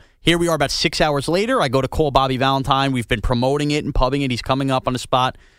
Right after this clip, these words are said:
Ring, uh, I call him about three times, no answer. I leave him a voicemail, no answer. Now, this happens time and time again with, with guests, and stuff comes up, and I get it. It's fine. I shoot him a text. "Hey, Bobby, Sean from C B S Sports Radio. I hope all is well. You know, we're supposed to have a spot here. Hope you're doing okay."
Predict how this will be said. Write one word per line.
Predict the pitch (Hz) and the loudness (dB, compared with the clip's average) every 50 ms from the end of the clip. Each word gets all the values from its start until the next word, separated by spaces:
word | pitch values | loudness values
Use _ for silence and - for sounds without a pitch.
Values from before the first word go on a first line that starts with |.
| _ _ _ _ _ _ _ - | _ _ _ _ _ _ _ -2
Ring, | 135 143 175 180 180 180 170 165 - - | 0 2 2 2 2 0 -2 -4 -6 -6
uh, | - 127 - - | -6 -6 -4 -2
I | 147 147 | -2 0
call | - 170 175 | 0 0 2
him | 160 | 2
about | 147 135 - | 0 0 -2
three | - - 175 190 - | -4 -4 -4 -4 0
times, | - 175 156 156 147 143 151 | 0 0 2 2 0 0 0
no | 151 143 143 | 0 0 0
answer. | 139 139 135 - - 131 | 0 0 0 0 0 0
I | 127 | 0
leave | 127 156 170 | 0 0 0
him | 165 156 | 0 -2
a | |
voicemail, | - 147 135 131 131 - - 135 127 123 120 | -2 0 -2 0 -2 -2 -2 -2 0 0 0
no | 123 120 117 | 0 -2 -2
answer. | 117 110 - - 117 - - - | -2 -4 -4 -6 -10 -10 -4 0
Now, | 165 175 170 160 - - | 2 2 2 2 -2 -4
this | 156 202 214 - | -4 -4 0 2
happens | 202 180 165 - 151 135 123 - | 0 2 2 0 -2 -2 -4 -2
time | - 196 190 196 | 0 0 0 2
and | - | 0
time | 185 170 160 | 0 0 0
again | 156 139 147 135 | 0 -2 -2 -2
with, | 131 - - - | -4 -4 -6 -4
with | 135 151 123 - | -4 -4 -4 -2
guests, | - 139 135 131 - - - | -2 -2 -2 -2 -4 -6 -6
and | 151 135 | -6 -6
stuff | - - - 170 165 - | -4 -2 0 0 0 2
comes | - 165 151 147 127 | 0 0 0 2 0
up, | 139 127 - - | 0 0 0 0
and | 135 123 | 2 2
I | 120 120 | 2 2
get | 113 104 127 123 123 | 0 0 -2 0 0
it. | 127 - - | -2 -4 -6
It's | - - | -10 -10
fine. | - - 113 104 98 110 104 - - _ _ _ _ _ _ - | -6 -2 -2 -2 -2 -4 -8 -10 -14 _ _ _ _ _ _ 2
I | 131 127 | 2 2
shoot | - - - 185 208 208 | 2 2 0 0 2 2
him | 202 | 0
a | 190 | 0
text. | - - 185 147 120 - - - - - _ _ _ _ _ | 2 2 2 2 2 -2 -6 -10 -12 -18 _ _ _ _ _
"Hey, | - 165 175 170 151 | 0 2 2 2 2
Bobby, | 139 156 151 151 147 147 143 131 | 2 2 2 2 0 -2 -2 -2
Sean | - - 147 143 139 | 0 0 0 0 0
from | - 143 131 | -2 -4 -4
C | - - 139 | -2 -2 -2
B | 127 127 | -2 -2
S | 120 - | -4 -4
Sports | - 127 123 123 - - | -4 -4 -4 -2 -2 -2
Radio. | 170 180 175 170 156 | 0 0 0 0 0
I | 131 113 | 0 0
hope | 117 117 113 - 120 | 0 -2 0 0 -2
all | 113 113 110 107 | -2 -2 -2 -4
is | 110 - - | -6 -8 -4
well. | 135 170 180 185 185 180 175 170 170 160 107 | -2 0 0 2 2 0 0 0 -2 -2 -2
You | 139 139 | -2 -2
know, | 131 | -2
we're | 127 127 | -2 -2
supposed | - - 135 - | -2 -2 -2 0
to | 135 | -2
have | 113 | -2
a | 117 | -2
spot | - - - 156 156 156 151 | 0 0 2 2 4 2 0
here. | 147 147 143 139 131 131 | 0 -2 -2 0 0 0
Hope | 131 127 - 135 | 0 0 0 -2
you're | 123 | -2
doing | 120 123 120 117 117 | -2 -2 0 0 -2
okay." | 110 - - - - - | -2 -2 -4 -4 -4 -6